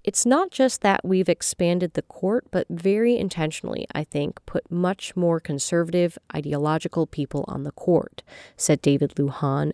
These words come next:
a former Democratic state senator who commented while president of the Children's Action Alliance.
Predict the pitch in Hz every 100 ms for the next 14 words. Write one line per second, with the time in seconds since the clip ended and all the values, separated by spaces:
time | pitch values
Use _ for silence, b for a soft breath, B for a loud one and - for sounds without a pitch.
0 | - 180 - 240 247 269 202 160 - 156
1 | 147 - - 147 - 156 156 156 151 160
2 | - 190 190 196 190 202 180 170 160 -
3 | 185 185 214 214 - - 226 - 147 151
4 | 151 120 120 - - - 147 156 151 -
5 | - -